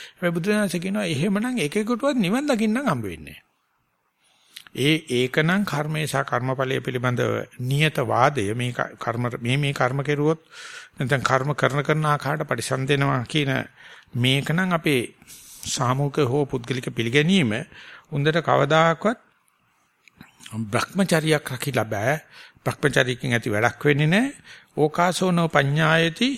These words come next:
දුක්ඛස්ස අන්ත කිරියාය. සම්මා දුක්ඛස්ස අන්ත කිරියාය. දුකෙන් කෙලවර කරන්න හම්බ වෙන්නේ නැහැ. මොකද අපි ඒ තරම් කර්ම රැස් කරනවා. ඒ කරන කරන හැම කර්මයකටම මේ විදියට විපාක දෙනවයි.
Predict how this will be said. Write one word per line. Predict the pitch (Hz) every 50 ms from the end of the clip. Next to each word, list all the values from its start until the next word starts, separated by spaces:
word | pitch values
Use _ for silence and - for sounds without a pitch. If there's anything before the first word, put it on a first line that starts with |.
| - - - -
දුක්ඛස්ස | 208 151 160 160 - - - - - - -
අන්ත | 214 185 160 151 -
කිරියාය. | 170 135 - 131 131 - - - - -
සම්මා | - - 120 123 127 135 143 160
දුක්ඛස්ස | 170 156 151 - - - 151 - -
අන්ත | 208 196 170 160
කිරියාය. | 165 151 147 113 110 110 113 127
දුකෙන් | 123 127 147 - - 214 220
කෙලවර | 202 - 165 180 208 240 262
කරන්න | 269 - 247 240 233 233
හම්බ | 185 139 143 139
වෙන්නේ | 117 104 92 90 85 73
නැහැ. | - _ - - - - - _
මොකද | - 143 143 151
අපි | 170 175 - 196 143
ඒ | 156 185 208 -
තරම් | - - 123 127 151 180 220 294 285
කර්ම | - - 165 185 220 254
රැස් | 214 127 117 -
කරනවා. | - 107 92 87 - _ _ _ _ _ _ _ _ _ _ _ _ _ _ _ _ _ _ _ _ _ _ _ _ _ _ _ _ _ _
ඒ | - 147 139
කරන | - - 135 131 120 143 165
කරන | 160 - 185 185 190 180
හැම | 127 117 127 139
කර්මයකටම | 160 - 151 147 151 151 160 165 165 165 - - 165 - 170 170
මේ | 165 160 147 135 135
විදියට | 135 139 135 147 147 147
විපාක | 147 131 117 - 143 135 143 139
දෙනවයි. | 151 147 160 156 156 156 151 156 160